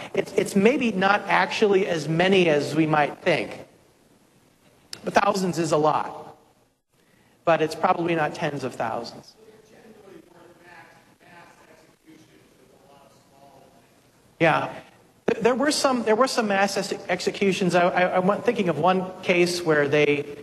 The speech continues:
they basically, uh, took a bunch of Christians and exposed them to very cold weather, and they froze to death, and I think there were about seventy of them.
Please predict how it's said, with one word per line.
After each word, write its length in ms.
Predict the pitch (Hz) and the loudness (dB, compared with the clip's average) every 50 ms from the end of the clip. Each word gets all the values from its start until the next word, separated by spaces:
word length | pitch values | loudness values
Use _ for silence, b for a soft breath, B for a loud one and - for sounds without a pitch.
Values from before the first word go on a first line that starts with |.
| - - - - - _ _ _ _ - | -20 -20 -20 -20 -20 _ _ _ _ 0
they 100 | 165 156 | 0 2
basically, 720 | 151 165 175 170 - - 170 - 170 156 151 147 - - | 2 2 2 2 2 0 0 0 2 2 2 2 2 0
uh, 220 | 147 143 135 131 | 0 0 0 0
took 240 | - - 208 196 - | 0 0 0 0 0
a 60 | 156 | 0
bunch 280 | 135 156 160 175 - - | 2 0 0 0 0 -2
of 200 | 165 139 - - | -2 -4 -4 -4
Christians 420 | - 170 - - - 156 147 139 | -4 -4 -2 -2 -4 -4 -2 -2
and 100 | 143 139 | 0 0
exposed 600 | 139 131 - - - - - 151 156 170 165 156 | 0 0 -2 -6 -8 -2 0 2 4 4 2 2
them 180 | 156 165 156 156 | 0 0 0 0
to 100 | - 151 | -2 -2
very 220 | 131 - 147 147 | -2 2 0 0
cold 340 | 147 - - 160 143 143 131 | 0 0 -2 2 2 2 2
weather, 300 | 120 135 135 135 151 143 | 2 2 2 2 4 2
and 100 | 139 131 | 2 2
they 120 | 131 120 120 | 0 -2 -4
froze 360 | - - 139 143 151 147 - | -2 -2 2 2 2 2 2
to 100 | - 156 | -2 0
death, 260 | 135 143 143 143 143 - | 0 2 2 2 0 0
and 120 | 143 139 | -2 -4
I 20 | 131 | -2
think 180 | - 175 151 | -2 0 2
there 100 | 147 147 | 2 2
were 40 | 139 | 2
about 220 | 131 131 120 - | 2 2 0 -2
seventy 500 | - - - 139 135 139 147 147 147 147 | -4 0 0 0 2 2 0 0 2 2
of 140 | 147 143 143 | 2 2 2
them. 240 | 147 143 143 147 | 0 0 0 0